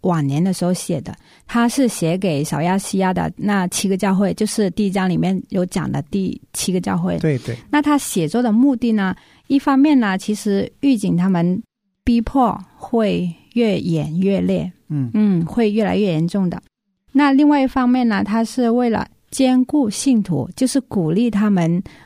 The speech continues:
Speaker 1: 啊，在真道上要站立的稳，至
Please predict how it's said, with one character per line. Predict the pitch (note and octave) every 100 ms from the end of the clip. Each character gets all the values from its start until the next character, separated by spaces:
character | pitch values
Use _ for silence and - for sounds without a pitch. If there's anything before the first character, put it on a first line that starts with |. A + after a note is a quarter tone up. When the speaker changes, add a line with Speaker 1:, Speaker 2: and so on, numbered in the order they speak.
| _
Speaker 1:
啊， | - E3 D3+ D3 D3
在 | - G#3 F#3+ F3 E3 D#3+ D#3+
真 | - G3+
道 | G#3 G#3
上 | G3 G#3+
要 | G3+ F#3+
站 | - G#3+
立 | G#3
的 | F3
稳， | E3 D#3+ C3+ F3 - _
至 | - - C#4 F#3